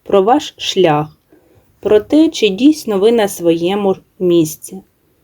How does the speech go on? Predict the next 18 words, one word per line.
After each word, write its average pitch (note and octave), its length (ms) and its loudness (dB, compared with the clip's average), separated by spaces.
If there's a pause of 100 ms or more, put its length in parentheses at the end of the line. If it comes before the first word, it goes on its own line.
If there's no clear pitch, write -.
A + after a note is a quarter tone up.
(160)
що - 280 0
вам E4 220 2
потрібно G#3+ 600 0
підійматися G3 920 0
свідомістю A3 800 0
до E3 180 0
Бога, D#3+ 540 0 (220)
медитувати, F#3+ 1000 0
очищувати F3 960 0
свідомість E3 800 0 (600)
від F3 180 0
негативних F3 720 0
думок, D#3 600 0 (1500)
насолоджуватися G3+ 1120 2
моментом E3+ 720 0 (140)
тут D4+ 260 0
і E3 80 2
зараз, D#3 600 -2